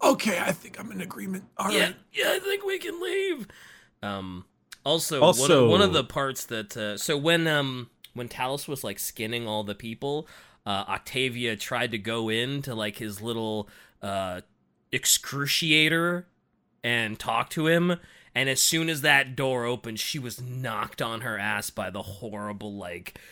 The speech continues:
Speaker 2: disgusting stench of, like, dead bodies and all that. It's, she had to put on a fucking rebreather to go in and talk to him.
Speaker 1: It is literally a hundred people's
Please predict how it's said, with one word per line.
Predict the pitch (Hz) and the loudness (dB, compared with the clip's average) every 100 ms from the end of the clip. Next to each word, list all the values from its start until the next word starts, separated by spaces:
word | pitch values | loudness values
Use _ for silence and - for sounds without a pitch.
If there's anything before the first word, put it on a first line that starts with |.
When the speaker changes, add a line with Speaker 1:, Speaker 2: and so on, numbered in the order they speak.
| - - _ | -20 -20 _
Speaker 2:
disgusting | 127 - - - - 151 110 - - 120 104 | 0 6 6 6 2 0 2 2 0 -4 2
stench | - - - 110 110 - | 2 2 0 -2 -2 -6
of, | 104 95 | -8 -8
like, | 101 90 - _ | -10 -10 -14 _
dead | 151 104 107 104 | -2 0 -2 -4
bodies | - 92 104 98 98 101 101 | -4 -2 -2 -4 -6 -6 -8
and | 98 | -8
all | 101 107 | -8 -8
that. | 110 | -8
It's, | 110 110 - - - | -8 -10 -16 -18 -4
she | - 277 | 2 4
had | 320 | 4
to | 247 | 2
put | - | 2
on | 320 | 2
a | 233 | 2
fucking | - 294 - 233 165 | 0 -2 0 0 2
rebreather | 196 254 151 165 196 220 | 2 2 2 2 2 4
to | 160 | 0
go | 143 156 160 | 2 2 2
in | 165 | 2
and | 127 | 0
talk | - 143 143 | -2 -2 -4
to | 127 95 | -6 -8
him. | 85 78 _ _ _ _ _ | -10 -16 _ _ _ _ _
Speaker 1:
It | 151 | 6
is | 147 117 | 6 8
literally | 147 180 214 185 156 131 120 - - | 8 10 10 10 10 10 6 0 4
a | 143 | 4
hundred | 110 - 151 165 196 151 190 147 | 4 2 6 8 8 8 8 6
people's | 120 123 151 139 117 98 95 - | 2 2 2 4 6 6 2 -2